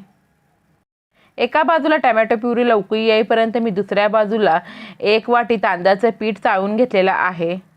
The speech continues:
तर ह्या ठिकाणी मी ज्या वाटीने एक वाटी टोमॅटोची प्युरी घेतलेली होती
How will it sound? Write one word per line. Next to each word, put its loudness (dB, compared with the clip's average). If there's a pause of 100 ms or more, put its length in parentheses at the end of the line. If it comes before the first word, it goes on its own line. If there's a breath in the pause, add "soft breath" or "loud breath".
(880)
तर -2
ह्या 2
ठिकाणी 0
मी 0
ज्या 0
वाटीने 0
एक 0
वाटी 0
टोमॅटोची 0
प्युरी -2
घेतलेली 0
होती -2